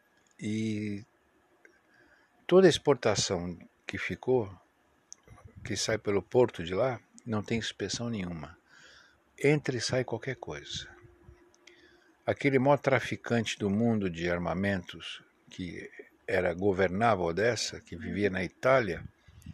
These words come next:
que condecorou o primeiro-ministro da Inglaterra,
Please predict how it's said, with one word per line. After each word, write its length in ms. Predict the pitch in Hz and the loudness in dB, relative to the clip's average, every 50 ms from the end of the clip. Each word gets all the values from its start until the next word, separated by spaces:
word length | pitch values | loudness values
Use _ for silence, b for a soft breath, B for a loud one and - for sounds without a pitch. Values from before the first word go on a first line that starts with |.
| B B - | B B -10
que 120 | - 104 | -10 -8
condecorou 840 | - - 104 98 104 104 98 - - - 95 95 104 117 117 107 95 | -4 -2 -2 0 2 0 0 0 0 2 2 4 4 4 4 4 2
o 60 | 87 | 0
primeiro-ministro 720 | - - 95 98 95 95 90 87 90 95 95 85 - 95 | -2 -2 -2 0 0 0 0 0 0 -2 -2 -2 -2 -2
da 40 | 90 | -2
Inglaterra, 640 | 82 80 76 76 - - 135 143 147 120 110 92 101 | -2 -2 -4 -4 -2 0 0 2 2 0 -4 -8 -10